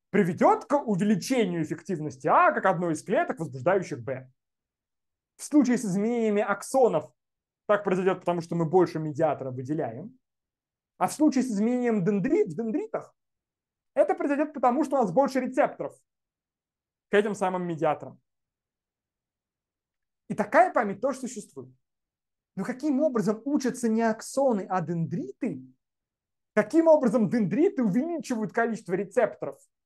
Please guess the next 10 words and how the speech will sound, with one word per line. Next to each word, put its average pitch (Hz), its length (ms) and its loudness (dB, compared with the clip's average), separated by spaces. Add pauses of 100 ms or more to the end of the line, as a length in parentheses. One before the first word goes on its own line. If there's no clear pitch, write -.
(360)
к 214 80 4
медиатору? 185 500 0
Каким 214 240 -4
образом 233 380 2
дендриты 247 440 2
начинают 247 640 -4
прислушиваться 262 920 -2
к 175 100 -12
важной 185 400 2
информации, 170 760 -6